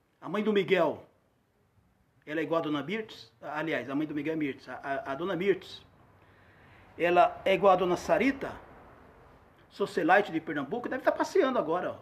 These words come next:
solzão desse aqui, deve tá passeando aí, e não será presa. Depois descobe-, desco-, foi descoberto, ó, tá mostrando agora, ó,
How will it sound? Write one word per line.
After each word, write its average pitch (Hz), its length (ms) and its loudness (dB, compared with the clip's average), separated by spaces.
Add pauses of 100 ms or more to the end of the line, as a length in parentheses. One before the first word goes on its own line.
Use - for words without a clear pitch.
(100)
solzão 165 420 -2
desse 151 260 -6
aqui, 208 320 -8 (800)
deve 165 220 -6
tá 233 120 -2
passeando 247 540 -4
aí, 208 260 -6 (600)
e 269 40 -6
não 349 140 0
será 349 260 0
presa. 208 480 0 (1000)
Depois 214 240 -2
descobe-, 156 420 -6 (120)
desco-, 175 560 -6
foi 202 160 -2
descoberto, 196 640 2 (1000)
ó, 165 80 -6
tá 170 80 -6
mostrando 185 320 0
agora, 175 280 0
ó, - 60 -14